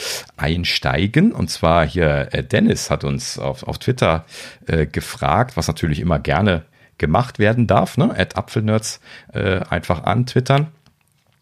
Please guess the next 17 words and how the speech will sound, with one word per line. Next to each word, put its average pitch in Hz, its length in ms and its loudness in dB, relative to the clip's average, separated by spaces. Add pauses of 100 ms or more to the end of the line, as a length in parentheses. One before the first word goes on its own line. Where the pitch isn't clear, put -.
(100)
und, 98 380 2
äh, 95 120 2
ruhig 92 380 2
auch - 100 -4
gerne 95 240 2
mal 85 200 2
eine 78 220 0
Hörerfrage 101 540 2
stellen, 202 440 0
weil 98 180 2
so 80 160 -6
wie 80 80 -4
er 80 120 2
das 85 200 -4
jetzt - 180 -8
hier, 85 260 -2 (560)
äh, 78 360 2